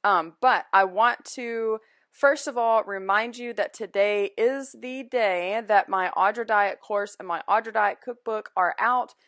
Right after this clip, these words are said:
Um, if you get those at this week only, you will get it for the early bird special price. And then after that, the price is gonna go up. So anybody who's interested in it for this week only, don't miss out on this early bird special.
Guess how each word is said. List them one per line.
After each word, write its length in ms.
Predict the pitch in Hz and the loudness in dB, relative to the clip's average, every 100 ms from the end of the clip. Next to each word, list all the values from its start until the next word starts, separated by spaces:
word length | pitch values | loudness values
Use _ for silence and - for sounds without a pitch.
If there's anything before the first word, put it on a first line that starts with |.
| _ _ | _ _
Um, 180 | 202 196 | -4 -2
if 160 | 196 202 | -6 -8
you 120 | 233 | -10
get 360 | 208 226 233 - _ - | -4 0 0 -2 _ -14
those 460 | 180 220 233 233 | -4 -2 -2 -4
at 220 | - 190 185 - | -2 -4 -4 -18
this 380 | 180 214 226 - | -8 -6 -6 -8
week 240 | 240 - | -12 -8
only, 360 | 202 214 254 262 | -8 -6 -8 -8
you 100 | 208 | -6
will 140 | 196 | -6
get 180 | 190 196 | -4 -2
it 180 | 202 - | -2 -4
for 300 | - 202 196 | -8 -8 -8
the 240 | 190 175 - | -10 -10 -6
early 300 | 190 202 208 | -6 -6 -6
bird 380 | 196 190 185 180 | -4 -2 -4 -8
special 480 | - 175 - 185 | -4 -2 -2 -6
price. 460 | 165 - 196 185 185 | -10 -2 0 0 -2
And 100 | 175 | -10
then 80 | 175 | -8
after 280 | 160 - 175 | -8 -8 -6
that, 200 | 170 - | -6 -6
the 60 | |
price 320 | - 180 170 | -8 -8 -8
is 100 | 180 | -12
gonna 200 | - 170 | -16 -14
go 220 | 160 165 160 | -8 -6 -6
up. 200 | - - | -8 -10
So 200 | 175 165 | -10 -8
anybody 420 | 202 202 190 190 | -8 -4 -4 -4
who's 180 | 185 - | -14 -14
interested 460 | 226 220 220 208 | -16 -16 -12 -10
in 100 | 196 | -8
it 160 | 196 - | -10 -12
for 80 | 180 | -14
this 260 | 185 220 | -12 -12
week 180 | 247 240 | -12 -8
only, 500 | 233 208 180 170 170 _ _ _ _ - | -8 -6 -8 -10 -14 _ _ _ _ -4
don't 260 | 196 214 | -2 -2
miss 260 | - 214 - | -6 -8 -2
out 220 | 202 185 - | 0 0 0
on 180 | 180 180 | -4 -4
this 180 | 175 - | -10 -8
early 240 | 175 175 | -6 -6
bird 340 | 175 175 170 165 | -6 -4 -4 -8
special. 540 | - 180 180 - - | -4 -4 -4 -12 -16